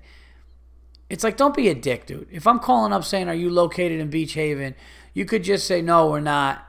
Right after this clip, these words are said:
Um, we're in, uh, Sh-, uh, Ship Bottom. Sorry, I didn't make that clear." Something like, something like that. But hey, if you're in Beach Haven, we're not too far away. Why don't you come down? It's a great time. Like, something like that. Then I'd be like, "Oh, it's,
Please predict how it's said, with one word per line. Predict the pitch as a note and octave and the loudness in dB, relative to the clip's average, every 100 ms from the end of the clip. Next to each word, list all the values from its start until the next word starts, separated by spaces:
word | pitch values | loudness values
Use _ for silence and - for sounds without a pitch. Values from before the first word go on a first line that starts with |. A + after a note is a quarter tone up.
| - | -10
Um, | C3+ B2+ B2+ B2+ | -6 -4 -4 -8
we're | C3 C3 C3 | -6 -6 -4
in, | B2+ B2+ | -6 -6
uh, | B2 B2 | -6 -6
Sh-, | C3 D3 - B2+ B2 | -10 -16 -16 -16 -14
uh, | C3 A#2+ | -12 -10
Ship | - D3 | -6 -8
Bottom. | D3 C3 B2 | -4 -4 -4
Sorry, | A#2+ C#3+ C3 B2+ | -4 -2 0 0
I | |
didn't | B2+ B2+ B2+ | -4 -6 -8
make | B2+ A#2 | -8 -6
that | B2 A#2+ | -8 -8
clear." | D3 C3 B2+ | -6 -6 -8
Something | C#3 G#3 G3+ | -8 -4 0
like, | G3 | 0
something | - C4+ B3+ G3+ | 2 0 2 0
like | D#3+ C3 | 0 -2
that. | - A#2+ - - - - - | -4 -6 -8 -20 -20 -10 0
But | D3 | 4
hey, | E3 D3 | 4 4
if | C3+ | 0
you're | D#3 | 0
in | C#3+ | 0
Beach | D#3+ C#3+ | 0 0
Haven, | E3+ D#3+ D3+ | 0 0 0
we're | D3 | -2
not | D3+ | -2
too | - D3 | -4 -4
far | - D3+ | 2 4
away. | C#3+ D3 | 4 4
Why | C#3+ C#3+ | 2 -2
don't | C#3+ | -4
you | B2+ | -8
come | D3 C#3 | -8 -6
down? | C#3 C#3 C#3 | -2 0 0
It's | C3+ | -2
a | C3 | -8
great | B2 C#3+ C3+ | -4 -4 -4
time. | D3 C3+ C3 - - - | -2 -4 -4 -12 -8 2
Like, | F#3+ | 2
something | F#3+ C#4 C4 A#3 | 4 2 4 4
like | F#3+ D#3+ | 2 2
that. | D#3 C#3+ | 0 2
Then | G#3+ | 2
I'd | G#3+ F#3 | 2 2
be | G3+ | 2
like, | G3 | 4
"Oh, | G#3+ E3 | 4 4
it's, | D#3+ | 4